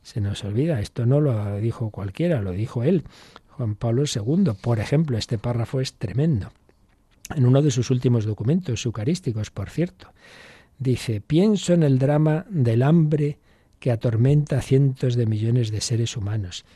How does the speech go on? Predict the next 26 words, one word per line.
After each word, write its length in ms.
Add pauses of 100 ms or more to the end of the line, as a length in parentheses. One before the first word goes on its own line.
(340)
en 160
las 220
enfermedades 880
que 140
flagelan 760
a 100
los 200
países 540
en 140
desarrollo, 680 (380)
en 280
la 140
soledad 500
de 100
los 240
ancianos, 600
la 140
desazón 600
de 100
los 220
parados, 520
el 160
trasiego 520
de 100
los 180
emigrantes". 640